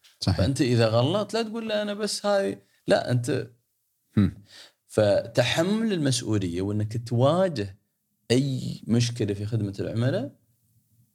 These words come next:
Speaker 2: ها صدقني بيخلي هذا الزبون مكسب
Speaker 1: زين.
Speaker 2: معك.
Speaker 1: هل أنا ممكن أوثق هذه العمليات؟ يعني مثلًا اليوم إذا كان عندي مثلًا زبون غير راضي،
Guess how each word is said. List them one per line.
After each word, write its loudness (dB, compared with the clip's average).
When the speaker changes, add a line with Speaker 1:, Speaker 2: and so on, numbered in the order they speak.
Speaker 2:
ها 6
صدقني 2
بيخلي 2
هذا 4
الزبون 2
مكسب 0
Speaker 1:
زين. 4
Speaker 2:
معك. -6
Speaker 1:
هل 4
أنا 6
ممكن 4
أوثق 2
هذه 4
العمليات؟ 2
يعني 4
مثلًا 4
اليوم 2
إذا 4
كان 4
عندي 4
مثلًا 4
زبون 4
غير 6
راضي، 4